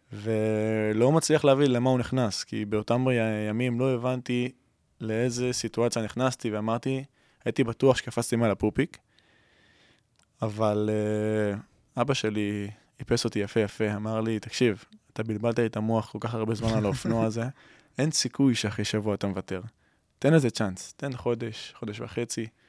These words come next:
Speaker 1: לא תאהב, תמכור, אבל תן צ'אנס." אמ, וזה מה שאישר אותי, ואמרתי, "יאללה, אני... זה קשה, זה התחלה, אבל אני לא מוותר בקלות", ואחר כך באמת, אה, איך אומרים בטיול,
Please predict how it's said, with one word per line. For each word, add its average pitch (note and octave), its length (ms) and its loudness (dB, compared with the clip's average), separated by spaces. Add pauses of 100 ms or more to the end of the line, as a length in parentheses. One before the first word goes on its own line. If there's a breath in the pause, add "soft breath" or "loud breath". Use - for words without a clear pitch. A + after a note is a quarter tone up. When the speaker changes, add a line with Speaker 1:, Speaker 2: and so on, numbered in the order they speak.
(260)
Speaker 1:
לא C3 80 6
תאהב, E3+ 320 6
תמכור, G#2+ 400 0 (340)
אבל G#2+ 120 -2
תן B2+ 240 0
צ'אנס." F#2 420 -8 (680)
אמ, G#2 360 -8 (540)
וזה G#2+ 300 -6
מה D3+ 100 0
שאישר D#3+ 300 2
אותי, C#3 260 0
ואמרתי, A2 640 -4
"יאללה, A2 240 0
אני... G#2 340 -8 (720)
זה A2+ 60 -8
קשה, C3 420 4
זה A#2 120 4
התחלה, A2+ 480 2 (480)
אבל G#2+ 260 2
אני A2 120 0
לא C3+ 80 4
מוותר A#2+ 240 2
בקלות", A2 560 -4 (680)
ואחר G#2+ 760 0
כך A2+ 200 0
באמת, G#2 500 -4
אה, F#2 100 -6 (920 soft breath)
איך A#2+ 200 2
אומרים A#2+ 280 4
בטיול, A#2 440 6